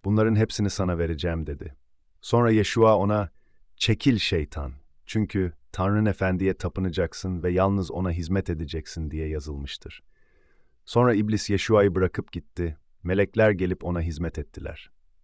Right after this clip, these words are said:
Yeşua, Yuhanna'nın teslim edildiğini duyunca Galile'ye çekildi. Nasıra'dan ayrılıp Zevulun ve Naftali yöresinde, Galile Gölü kıyısındaki Kefarnahum'da yaşadı. Bu, Peygamber Yeşaya aracılığıyla bildirilen şu söz yerine gelsin diye oldu.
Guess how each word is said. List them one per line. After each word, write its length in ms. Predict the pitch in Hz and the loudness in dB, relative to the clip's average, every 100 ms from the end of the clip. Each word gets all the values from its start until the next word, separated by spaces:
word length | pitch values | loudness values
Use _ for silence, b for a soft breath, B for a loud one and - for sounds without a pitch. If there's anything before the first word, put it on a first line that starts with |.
| - | -4
Yeşua, 560 | 92 - 104 98 92 - | -4 2 4 4 4 -2
Yuhanna'nın 560 | 87 95 101 101 95 | -2 0 2 0 -2
teslim 400 | - 90 - 101 | -2 -4 -2 -2
edildiğini 560 | 92 90 82 87 85 78 | 0 -2 -4 -4 -4 -4
duyunca 520 | 92 95 80 85 82 - _ _ _ | -2 -2 -2 -2 -4 -10 _ _ _
Galile'ye 440 | 95 92 95 87 85 | 0 2 2 2 0
çekildi. 600 | - 76 76 71 - - _ _ _ _ - | -4 -8 -8 -10 -12 -16 _ _ _ _ -4
Nasıra'dan 520 | 95 - 113 107 113 | -2 4 4 6 4
ayrılıp 540 | 92 98 92 92 - | 4 2 2 -2 -6
Zevulun 560 | 82 95 98 104 110 98 | -4 0 0 2 2 2
ve 120 | 90 | 2
Naftali 420 | 87 - 101 98 | 2 0 0 2
yöresinde, 720 | 98 85 80 - 80 78 85 - _ _ _ _ - | 0 0 -4 -6 -6 -4 -6 -8 _ _ _ _ 0
Galile 360 | 95 107 104 | 2 4 4
Gölü 300 | 87 90 90 | 4 0 -2
kıyısındaki 560 | - 85 - 85 80 - | -4 -6 -4 -6 -6 -8
Kefarnahum'da 840 | - - 87 85 80 80 78 76 | -8 -2 -2 0 -2 -2 -4 -6
yaşadı. 500 | 71 - - - 71 _ _ _ _ 82 | -6 -8 -12 -12 -18 _ _ _ _ -6
Bu, 360 | 80 107 110 - | 0 0 0 -2
Peygamber 480 | - 110 110 110 110 | 2 4 6 6 6
Yeşaya 500 | 107 101 107 101 110 | 6 4 4 6 6
aracılığıyla 640 | 98 92 95 98 101 92 92 | 4 2 0 0 0 0 -2
bildirilen 520 | 92 90 90 92 87 | -2 -2 0 0 -2
şu 200 | - 113 | -4 -4
söz 300 | - 98 87 | 0 0 0
yerine 220 | 87 90 | -2 -2
gelsin 480 | 82 80 - 85 80 | -2 -4 -4 -8 -6
diye 160 | 80 | -6
oldu. 440 | 73 69 69 76 | -6 -8 -8 -12